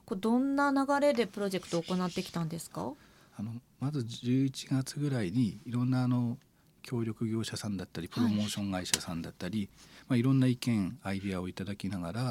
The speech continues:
Speaker 2: まあ、企画書を作り始めて、
Speaker 1: うん。
Speaker 2: で、十二月ぐらいから、あの、会社の方に提案して、そして一月末ぐらいに会社としても、あの、やっていこうという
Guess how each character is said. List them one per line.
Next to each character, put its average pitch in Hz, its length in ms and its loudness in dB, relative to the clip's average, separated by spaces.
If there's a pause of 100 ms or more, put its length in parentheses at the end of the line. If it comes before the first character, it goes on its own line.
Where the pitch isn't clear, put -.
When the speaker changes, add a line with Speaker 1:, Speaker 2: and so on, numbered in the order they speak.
(480)
Speaker 2:
ま 95 80 -6
あ、 - 20 -8
企 - 160 -10
画 95 220 -6
書 - 180 -6
を 92 100 -10
作 - 220 -8
り 92 80 -6
始 87 260 -8
め 80 80 -8
て、 110 400 -6
Speaker 1:
う 226 40 -2
ん。 220 340 -4
Speaker 2:
で、 123 120 -4
十 143 220 0
二 165 140 2
月 175 240 0
ぐ 175 80 0
ら 170 80 2
い 165 80 0
か 131 140 -4
ら、 104 280 -2
あ 101 100 -6
の、 92 360 -6
会 113 160 -6
社 113 100 -4
の 107 80 -4
方 110 100 -4
に 101 80 -8
提 98 220 -6
案 87 160 -6
し - 80 -10
て、 - 340 -14
そ - 160 -4
し 127 60 -6
て - 120 -6
一 131 220 -2
月 127 260 0 (160)
末 - 120 -2
ぐ 170 80 2
ら 160 100 2
い 139 60 4
に 151 240 4 (100)
会 107 140 -4
社 101 140 -4
と 98 100 -6
し 95 60 -6
て 104 100 -6
も、 120 220 -2 (120)
あ 92 120 -6
の、 90 300 -8
や 95 80 -4
っ - 20 -10
て - 100 -8
い - 40 -6
こ 87 120 -6
う 85 60 -8
と 92 100 -6
い 85 140 -4
う 80 40 -10